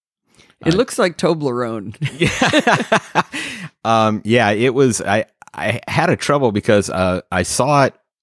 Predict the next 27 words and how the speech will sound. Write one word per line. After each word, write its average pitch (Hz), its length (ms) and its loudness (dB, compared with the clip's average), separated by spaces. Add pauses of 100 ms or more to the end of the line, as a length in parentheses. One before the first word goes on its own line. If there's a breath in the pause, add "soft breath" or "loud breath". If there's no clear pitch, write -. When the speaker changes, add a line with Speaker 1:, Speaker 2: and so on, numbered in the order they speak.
(120)
Speaker 2:
as 98 180 0
part 113 240 2
of 104 60 2
one 104 160 2
of 101 40 0
my 90 140 2
first 110 280 0
searches, 113 440 0
and 92 180 -4
then 101 220 2 (400 soft breath)
I 95 80 -2
misspelled 101 560 2
it, 143 180 -2
and 82 180 -6
so 85 200 -2
I 85 80 -2
kept - 420 -6
searching, 127 440 0
and 90 100 -2
I 85 60 -6
couldn't 90 240 -2
find 87 300 -4
Speaker 1:
Couldn't 156 100 2
Speaker 2:
it. - 20 -2
Speaker 1:
find 165 260 2
it 170 120 4
again? 185 320 2